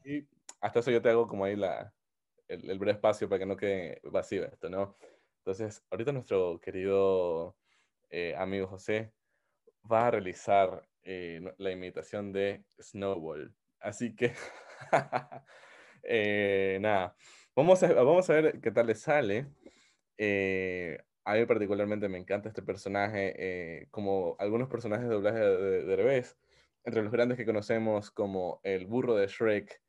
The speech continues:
Y para los que no sabían, eh, ay, se me fue el nombre, el dragón rojo de Mulan, Mushu, también fue doblado por Derbez. Así que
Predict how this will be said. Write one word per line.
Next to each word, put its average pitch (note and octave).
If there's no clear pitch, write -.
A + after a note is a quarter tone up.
Y C#3+
para A2+
los G#2
que A2
no B2+
sabían, A#2+
eh, G2
ay, A#2+
se G#2
me F#2
fue G#2+
el G#2+
nombre, G#2+
el G#2
dragón G2+
rojo B2+
de A#2+
Mulan, G2+
Mushu, C#3
también F2+
fue -
doblado A#2
por G2
Derbez. F2
Así -
que G#2